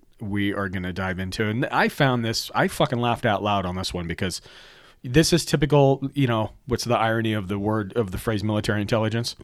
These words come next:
This fucking falls right in line with that fucking phrase, I swear to God. So projects like, uh, Stargate, okay, that was one of the biggest ones. Um, secret U S Army unit was established in nineteen seventy-eight at Fort Meade, Maryland,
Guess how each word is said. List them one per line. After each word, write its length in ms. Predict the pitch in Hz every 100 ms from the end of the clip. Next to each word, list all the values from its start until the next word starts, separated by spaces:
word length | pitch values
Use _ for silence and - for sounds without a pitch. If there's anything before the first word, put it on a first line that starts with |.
| _
This 140 | 104 -
fucking 300 | 120 113 107
falls 260 | 110 87
right 420 | 90 95 101 110
in 140 | 117 123
line 280 | 117 92 90
with 120 | 87
that 160 | 92
fucking 320 | - 90 95 95
phrase, 260 | 92 80
I 60 | 85
swear 240 | - 95
to 80 | 92
God. 300 | 87 73 - - - - - - - - - -
So 480 | - 156 143 143
projects 540 | 139 196 247 226 220 -
like, 300 | 147 143 151
uh, 120 | 127
Stargate, 640 | - 175 160 151 113 - - - - - _ -
okay, 240 | - 127 160
that 160 | 180 151
was 120 | 135
one 120 | 143
of 40 | 135
the 60 |
biggest 260 | 131 123 113
ones. 240 | 98 78 - _ _ _ _ _ - -
Um, 320 | 104 107 110
secret 340 | 127 208 214 208
U 180 | 160
S 140 | 143 -
Army 320 | 156 160 131
unit 260 | 113 120 -
was 120 | 110
established 500 | 107 123 110 113 -
in 160 | 120 110
nineteen 380 | 127 156 165
seventy-eight 440 | 160 - 165 110 110
at 80 | -
Fort 260 | 98 87
Meade, 260 | 123 110 110
Maryland, 500 | 117 170 110 101